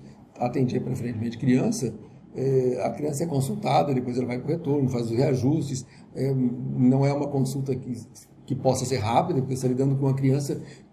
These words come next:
comunica mal, que algumas vezes até hesita em, em comunicar,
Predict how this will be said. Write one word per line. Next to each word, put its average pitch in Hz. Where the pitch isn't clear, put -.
comunica 165
mal, 135
que -
algumas 127
vezes 139
até 160
hesita 131
em, 143
em 127
comunicar, 135